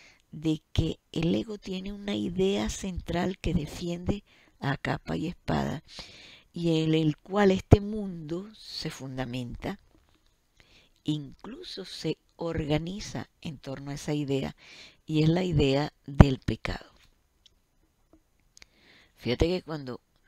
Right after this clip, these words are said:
eh, hablamos y nombramos esa palabra, siente tu estómago y siente tu pecho cuando hablamos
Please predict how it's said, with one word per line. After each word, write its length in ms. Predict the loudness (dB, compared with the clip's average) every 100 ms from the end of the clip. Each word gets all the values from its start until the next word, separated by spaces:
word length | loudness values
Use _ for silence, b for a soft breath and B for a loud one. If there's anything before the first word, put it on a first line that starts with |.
| b b b _
eh, 260 | -2 -2 -4 -8
hablamos 960 | -4 -2 2 2 2 -8 -12 -12 -12 -14 _ b b b _
y 120 | -6 -4
nombramos 680 | -4 -4 0 0 0 -6
esa 260 | -8 -6 -4
palabra, 720 | 2 4 4 2 0 -2 -6 _ _ _ B B B B B
siente 580 | -10 -2 0 0 -2 -8
tu 100 | -6
estómago 560 | -10 -10 -14 -16 -20 _ b b b b _ _ _
y 140 | -8
siente 520 | -6 -6 -6 -2 -4
tu 160 | -4 -12
pecho 480 | -14 -16 -16 -20 -20 _ _ _ _
cuando 300 | -12 -10 -8
hablamos 420 | -8 -8 -10